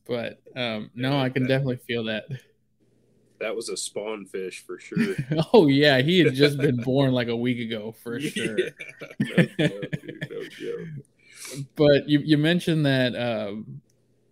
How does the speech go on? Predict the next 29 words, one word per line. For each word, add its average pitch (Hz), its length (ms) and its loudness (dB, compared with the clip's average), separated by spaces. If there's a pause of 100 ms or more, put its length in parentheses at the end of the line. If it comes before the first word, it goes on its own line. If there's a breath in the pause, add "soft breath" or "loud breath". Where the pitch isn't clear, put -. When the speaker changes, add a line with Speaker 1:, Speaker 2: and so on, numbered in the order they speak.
(300)
Speaker 1:
you 131 160 -2
know, 120 160 0
it - 40 0
was 117 120 -4
a 120 40 -2
rags 123 340 2
to 123 120 -10
riches 123 300 -6
story. 117 240 -4
What 139 220 4
made 151 200 4
you 147 80 4
wanna 135 200 2
get 123 120 2
a 110 60 -2
kayak 110 400 -2
at - 160 -14
first? - 360 -14 (540)
Speaker 2:
Uh, 107 500 0
just - 580 2 (400 soft breath)
didn't 113 260 4
wanna 104 200 0
spend 101 500 -4 (500 soft breath)
eighty 104 280 -2
thousand 101 500 0
on 98 100 -2
a 87 60 -4
bass 92 380 -4
boat. 104 380 -4